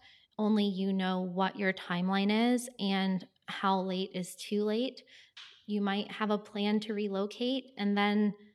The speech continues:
never actually get around to it, or you might just keep putting off that date.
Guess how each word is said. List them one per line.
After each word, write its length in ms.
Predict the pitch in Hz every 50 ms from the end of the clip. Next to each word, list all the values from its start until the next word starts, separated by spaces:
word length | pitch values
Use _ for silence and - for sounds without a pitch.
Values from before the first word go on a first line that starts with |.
| _ _ _ _ _ _ _ _ _ -
never 560 | 214 196 190 196 196 202 196 208 202 202 202 -
actually 420 | 202 208 202 - - - 220 208
get 120 | 202 208 190
around 400 | 190 185 180 185 190 208 220 220
to 140 | - - 262 269
it, 320 | 277 285 294 - - - - _ _ _ - - - _ _ _ _ -
or 460 | 208 214 214 220 220 220 214 214 196 - - -
you 180 | - 208 214 208
might 300 | 208 208 208 208 202 208
just 320 | - 208 202 202 - - -
keep 320 | - - - 233 - - -
putting 320 | - 226 214 202 196 202
off 240 | 190 185 190 - -
that 280 | - - 175 - - -
date. 440 | - 226 240 247 240 247 - -